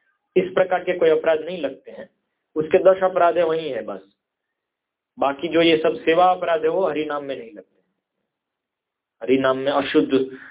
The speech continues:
अवस्था में भी कोई हरि नाम लेता है तो कोई समस्या नहीं है। किसी भी अवस्था में, किसी भी स्थिति में उसको ले सकते हैं। किंतु यहाँ पे अर्चा विग्रह को स्पर्श करने की जहाँ पे बात है, उनकी पूजा करने की जहाँ पे बात है,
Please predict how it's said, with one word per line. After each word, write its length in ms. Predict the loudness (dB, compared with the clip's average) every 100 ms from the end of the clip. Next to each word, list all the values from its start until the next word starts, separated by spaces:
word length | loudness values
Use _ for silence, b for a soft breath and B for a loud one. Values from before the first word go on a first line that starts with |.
| B 0
अवस्था 360 | 2 2 -2 -4
में 140 | -2
भी 80 | -2
कोई 140 | 0 0
हरि 200 | 2 2
नाम 200 | 0 2
लेता 280 | 0 2 -2
है 200 | -4 -8 -12 _ _ _
तो 60 |
कोई 180 | -2 -2
समस्या 400 | -2 -6 -6 -6
नहीं 140 | -6 -10
है। 160 | -18 _ _ _ _ _ _ _ _ _
किसी 200 | -2 0
भी 100 | 4
अवस्था 380 | 4 2 0 -2
में, 140 | -2 -4
किसी 280 | -4 0
भी 100 | 0
स्थिति 340 | -2 -6 -2 0
में 160 | 0 -2 -10 b b b b _
उसको 220 | 0 4 4
ले 180 | 4 0
सकते 320 | -4 -2 -2
हैं। 160 | -2 -8 _ _ _ _ _ _ _ _
किंतु 280 | 2 4 6 8 8 4 0 -2
यहाँ 260 | 0 0
पे 240 | 0 0 2 0
अर्चा 300 | -4 -2 2
विग्रह 320 | 2 2 2
को 100 | 2
स्पर्श 360 | 0 -2 -4 -2
करने 260 | 0 0
की 120 | 0
जहाँ 180 | 0 0
पे 100 | 0
बात 300 | 0 0 0
है, 60 | -4
उनकी 260 | -6 -8 -12
पूजा 300 | -8 0 2
करने 260 | 0 -6 -8
की 100 | -10
जहाँ 200 | -6 -4
पे 100 | 0
बात 260 | 0 -2 -4
है, 160 | -10